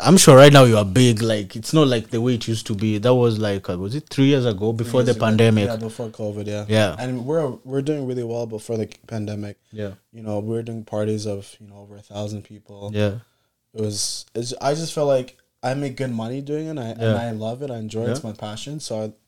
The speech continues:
Speaker 2: like, I feel like other people would jo-, enjoy it too.
Speaker 1: Yeah.
Speaker 2: 'Cause it doesn't feel like a, a business. It feels more like a hobby.
Speaker 1: Yeah, for
Speaker 2: Like
Speaker 1: sure.
Speaker 2: a side thing. But,
Speaker 1: Yeah.
Speaker 2: like, I made it a full-time income
Speaker 1: Yeah.
Speaker 2: where I do it, and that's all I do. I don't work a nine-to-five. I don't have a corporate job.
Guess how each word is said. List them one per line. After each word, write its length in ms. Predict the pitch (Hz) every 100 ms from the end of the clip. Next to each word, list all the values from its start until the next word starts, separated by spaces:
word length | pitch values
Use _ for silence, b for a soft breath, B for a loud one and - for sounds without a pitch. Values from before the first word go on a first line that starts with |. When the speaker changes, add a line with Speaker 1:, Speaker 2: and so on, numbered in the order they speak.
| -
Speaker 2:
like, 140 | 110
I 140 | 113 110
feel 240 | - 117
like 160 | 113 -
other 220 | 117 117
people 360 | 113 117 113 107
would 180 | 101 107
jo-, 140 | 110 -
enjoy 300 | 113 110 107
it 120 | 95
too. 300 | - 123 185
Speaker 1:
Yeah. 220 | 110 104 95 _ -
Speaker 2:
'Cause 160 | 139
it 120 | 147
doesn't 320 | 147 160 175 165
feel 200 | 131 131
like 240 | 123 113
a, 240 | 113 110 - _ _ -
a 80 | 117
business. 520 | 110 123 113 107 95
It 80 | 110
feels 200 | 127 123
more 160 | 120 117
like 160 | 110
a 100 | 107
hobby. 460 | 107 110 104 98 98 _
Speaker 1:
Yeah, 140 | 101 104
for 160 | -
Speaker 2:
Like 160 | 87 110
Speaker 1:
sure. 100 | 95
Speaker 2:
a 40 |
side 360 | 87 113 113 113
thing. 300 | - 98 101
But, 200 | 110 110
Speaker 1:
Yeah. 60 | 107
Speaker 2:
like, 100 | 110
I 100 | 123
made 180 | 123 120
it 100 | 120
a 80 | 110
full-time 560 | 107 113 110 - 104 98
income 480 | 117 110 104 101 104 _ -
Speaker 1:
Yeah. 220 | 101 92
Speaker 2:
where 160 | 107
I 40 | 107
do 220 | 110 113
it, 140 | 110 -
and 160 | 110 110
that's 220 | 110 -
all 100 | 110
I 80 | 104
do. 200 | 110 110
I 60 |
don't 180 | 104 104
work 240 | 107 107 107
a 140 | 101
nine-to-five. 720 | 101 98 104 - 120 117 113
I 60 | 104
don't 120 | 104
have 160 | 107 92
a 40 |
corporate 380 | - 107 - 101
job. 340 | 110 110 110